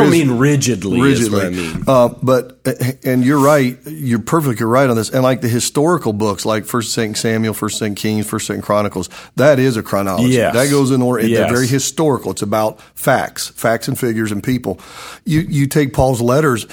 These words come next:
Speaker 2: Paul usually started out with the theological and then shifts to the
Speaker 1: The practical.
Speaker 2: practical.
Speaker 1: Mm-hmm.
Speaker 2: But they're still letters. And, like, one of the most, the passage, and we're,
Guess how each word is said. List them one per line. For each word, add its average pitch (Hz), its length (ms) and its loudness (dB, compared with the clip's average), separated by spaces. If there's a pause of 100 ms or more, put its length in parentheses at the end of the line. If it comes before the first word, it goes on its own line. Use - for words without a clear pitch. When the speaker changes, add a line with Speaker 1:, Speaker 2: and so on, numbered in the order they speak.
(200)
Speaker 2:
Paul 147 600 2
usually 139 480 0
started 131 420 0
out 117 220 4
with 113 140 -2
the 104 80 -6
theological 110 800 -2
and 104 180 -4
then 110 140 -2
shifts - 500 -6 (200)
to 117 200 -4
the 104 400 -4
Speaker 1:
The - 80 -12
practical. - 300 -6
Speaker 2:
practical. 117 520 0 (100)
Speaker 1:
Mm-hmm. 98 340 -8
Speaker 2:
But 170 540 2
they're 135 120 0
still 175 280 -2
letters. 123 480 -2 (360)
And, 127 220 2
like, 123 400 0
one 135 220 0
of 139 60 0
the 131 60 0
most, 120 320 0 (180)
the 101 240 -8
passage, 127 480 0
and 123 120 0
we're, 139 120 0